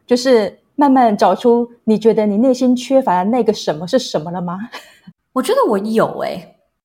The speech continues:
Speaker 2: 然后我原先是想要五月就开始，不过就是因为一些不顺利，然后一直延后。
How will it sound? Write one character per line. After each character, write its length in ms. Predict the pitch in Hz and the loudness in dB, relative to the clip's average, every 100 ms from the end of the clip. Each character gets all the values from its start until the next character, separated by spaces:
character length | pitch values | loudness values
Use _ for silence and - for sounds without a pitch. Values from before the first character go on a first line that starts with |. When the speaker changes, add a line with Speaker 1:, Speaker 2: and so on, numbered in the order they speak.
| _ _ | _ _
Speaker 2:
然 240 | 214 202 | 0 2
后 320 | 208 285 247 | 2 2 4
我 120 | 208 | 4
原 340 | 196 190 190 220 | 2 2 2 0
先 240 | 269 269 | -2 -2
是 100 | 269 | -4
想 180 | 262 156 | -4 -2
要 140 | 196 | 0
五 160 | 208 165 | 0 0
月 180 | 196 196 | 2 0
就 140 | 190 | 0
开 300 | 185 180 160 | -2 -2 -2
始， 180 | 175 170 | -2 -6
不 120 | 170 | -4
过 300 | 185 202 175 | 0 2 2
就 140 | 165 202 | 0 -2
是 320 | 202 180 170 - - - | 0 0 -2 -10 -16 -2
因 180 | 214 | 2
为 160 | 214 190 | 2 2
一 20 | |
些 140 | 196 202 | 0 -2
不 120 | 170 | -4
顺 300 | 170 180 170 | -4 -2 -2
利， 120 | 170 | 0
然 100 | 185 | 0
后 100 | 240 | 0
一 80 | 269 | -2
直 140 | 190 | -6
延 280 | 165 147 156 | -4 -4 -4
后。 380 | - - - | -2 -2 -2